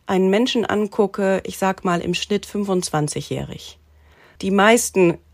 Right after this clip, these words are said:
natürlich gibt es Ausnahmen von der Regel, wenn ich mir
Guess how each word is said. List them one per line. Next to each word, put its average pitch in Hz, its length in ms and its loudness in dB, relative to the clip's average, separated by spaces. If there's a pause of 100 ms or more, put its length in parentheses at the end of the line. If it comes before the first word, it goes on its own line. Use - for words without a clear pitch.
(180)
natürlich 214 460 0
gibt - 180 -2
es 185 120 -2
Ausnahmen 180 500 2
von 180 160 -2
der 170 160 -2
Regel, 151 340 0 (440)
wenn 170 140 0
ich - 320 -2 (600)
mir 190 340 4